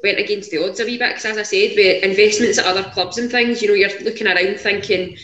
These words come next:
well, you know, Rangers are training, like, full time, like, every day, and I know City are doing the same, but Rangers seem to just be doing that wee bit extra and a wee bit, that wee bit more, like, on social media and things like that. Whereas, but to be fair, fair play to Scott Booth and all the girls there, you know, they've, they've done a great job, and they seem to have, like, a really good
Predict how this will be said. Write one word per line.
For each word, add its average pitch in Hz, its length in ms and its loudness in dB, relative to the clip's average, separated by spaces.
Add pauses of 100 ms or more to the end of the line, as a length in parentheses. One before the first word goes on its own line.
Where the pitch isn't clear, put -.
(340)
well, 208 140 4
you 208 140 4
know, 196 60 4
Rangers 208 360 2
are 202 80 -6
training, 196 400 2
like, - 160 -4
full 190 240 2
time, 196 320 0
like, 180 180 -2
every 190 340 -2
day, 190 480 4
and - 180 -10 (140)
I 196 120 0
know 208 100 4
City 202 320 0
are 202 100 -2
doing 190 180 2
the 190 60 0
same, 190 320 0
but 180 160 -6
Rangers 196 380 -2
seem 208 160 -2
to 202 100 -4
just 190 140 -10
be 208 80 -8
doing 190 140 -2
that 180 160 0
wee 196 100 -8
bit 190 180 -2
extra - 380 -2
and 190 240 -2
a - 20 -6
wee 185 100 -8
bit, 185 200 -6
that 180 160 -4
wee 196 80 -12
bit 180 200 -6
more, 190 280 -2
like, 190 140 -6
on 190 100 -6
social 190 280 -6
media 196 260 -2
and 233 100 -4
things 233 220 -6
like - 80 -8
that. 226 260 -2
Whereas, 202 340 -2 (640)
but - 240 -4
to 247 80 -4
be 240 180 -6
fair, 208 280 2
fair 226 260 -2
play 220 140 -2
to 220 60 -2
Scott - 320 -8
Booth 202 200 0
and 214 100 -4
all 202 120 -2
the 190 80 -4
girls 208 320 -2
there, 254 180 -4
you 214 160 -6
know, 202 120 -4
they've, 190 200 -10
they've 190 140 -8
done 190 160 -6
a 214 60 -4
great 214 280 -2
job, 208 360 -4
and 190 220 -8
they 214 60 -2
seem 208 220 -6
to - 60 -4
have, 220 180 -6
like, 208 160 -4
a 196 40 -2
really 196 220 -2
good 190 300 -2